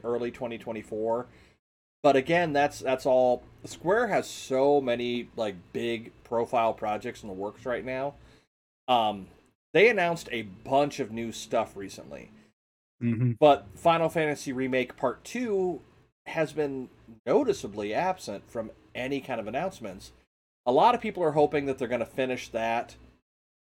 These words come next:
Speaker 1: um, have that come out maybe next year, with Kingdom Hearts following the year after that yet.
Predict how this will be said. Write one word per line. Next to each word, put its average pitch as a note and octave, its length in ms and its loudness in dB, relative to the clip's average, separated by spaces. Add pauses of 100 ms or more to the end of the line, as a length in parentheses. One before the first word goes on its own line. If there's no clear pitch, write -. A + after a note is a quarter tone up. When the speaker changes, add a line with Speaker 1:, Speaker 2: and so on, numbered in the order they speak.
(200)
Speaker 1:
um, F#2+ 500 -4
have D3 260 4
that C3+ 180 4
come C3+ 180 -4
out B2 140 0
maybe A#2+ 220 -4
next B2+ 300 -4
year, C3+ 220 0
with B2 180 -2
Kingdom C3+ 280 -6
Hearts B2 220 -2
following A#2 420 0
the A2 80 -6
year G#2 160 -2
after G2 220 -8
that G2 300 -6
yet. - 300 -12